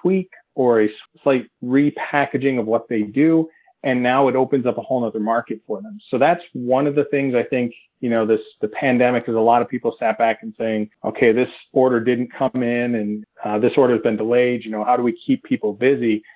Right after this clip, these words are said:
People were able to kind of think about those things and all those things we always, you know, thought we would want to look into but never really had the time to.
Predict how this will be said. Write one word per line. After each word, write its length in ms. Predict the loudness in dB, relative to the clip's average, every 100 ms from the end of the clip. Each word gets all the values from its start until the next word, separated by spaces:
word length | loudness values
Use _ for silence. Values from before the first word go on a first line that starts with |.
| _ -2
People 220 | 2 4
were 80 | 4
able 160 | 2
to 80 | 0
kind 200 | -2 -4
of 80 | -2
think 180 | -2 -2
about 280 | 0 0 0
those 180 | -2 -4 -10 _
things 300 | -4 -2 -2
and 120 | -4
all 160 | 0 2
those 160 | 2 0
things 200 | -4 -2
we 140 | 2
always, 340 | 4 4 2 -2 -8
you 100 | -8
know, 100 | -8 -2
thought 300 | 0 0 0
we 140 | -2
would 340 | 0 -2 -4 -4
want 300 | 0 0 -2
to 40 | -2
look 240 | 0 0
into 380 | -2 -2 0 0
but 100 | 2
never 220 | 0 0
really 140 | 0 0
had 180 | -4
the 60 | -6
time 340 | -2 0 0
to. 180 | 0 -4